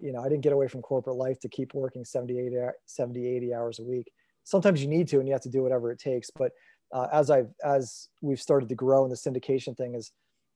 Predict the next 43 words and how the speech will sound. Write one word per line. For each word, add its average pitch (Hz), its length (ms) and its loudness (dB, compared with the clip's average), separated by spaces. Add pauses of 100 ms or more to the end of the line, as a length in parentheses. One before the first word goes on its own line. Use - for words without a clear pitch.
has 127 140 -14
taken 123 300 0
off, 120 340 0
you 131 80 -6
know, 117 180 -4
I, 117 160 -6
I've, 120 360 -6 (480)
uh, 123 240 -6
identified, 123 800 0 (540)
um, 117 360 -8 (380)
things 180 220 4
that, 147 200 6
you 147 80 -4
know, 135 80 0
I, 147 200 4
I 160 80 2
can 156 140 0
do 180 200 8
all 151 200 8
of 120 120 0
that. 127 200 0
I 131 40 -2
mean, 131 220 -6 (200)
you 151 60 -4
know, 127 200 -2
I've, 127 240 -6
I've 120 100 -6 (420)
built 151 180 6
my 139 100 0
own 135 160 0
portfolio 135 560 0
by 120 140 -2
doing 127 280 -2
all 127 200 2
of, 110 80 -8 (160)
all 127 220 0
of 117 60 -10
those 127 180 -6
things 123 200 -6
you 120 60 -6
mentioned, 120 320 -8
raising 120 260 0
capital, 120 540 -2